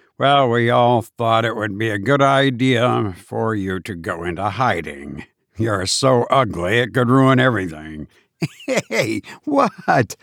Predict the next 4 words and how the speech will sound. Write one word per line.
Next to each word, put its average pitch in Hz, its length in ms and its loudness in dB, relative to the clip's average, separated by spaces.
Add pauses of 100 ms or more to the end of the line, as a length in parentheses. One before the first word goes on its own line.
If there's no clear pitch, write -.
(800)
Look, - 300 -2 (300)
that's, 196 420 0
that, - 300 -2 (920)
I, 180 320 -2